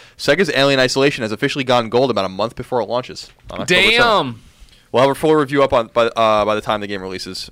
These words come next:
Speaker 1: right here on I G N. Just thought that was an interesting story. You don't see that very often.
Speaker 2: No. They're confident.
Speaker 1: Yeah? Pretty confident?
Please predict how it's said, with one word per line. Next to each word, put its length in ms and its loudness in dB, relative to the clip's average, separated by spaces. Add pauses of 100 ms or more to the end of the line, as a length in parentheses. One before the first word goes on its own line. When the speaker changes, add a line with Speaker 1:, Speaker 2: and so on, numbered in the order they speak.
Speaker 1:
right 160 -6
here 80 -10
on 80 -8
I 100 -10
G 140 -14
N. 100 -14 (460)
Just 140 -18
thought 100 -2
that 80 2
was 120 -4
an 40 -10
interesting 200 -10
story. 180 -8
You 40 -8
don't 100 -10
see 120 -12
that 100 -8
very 120 -12
often. 220 -16 (180)
Speaker 2:
No. 160 -12 (640)
They're 100 -4
confident. 380 -4 (380)
Speaker 1:
Yeah? 160 -2 (2250)
Pretty 140 -10
confident? 380 -10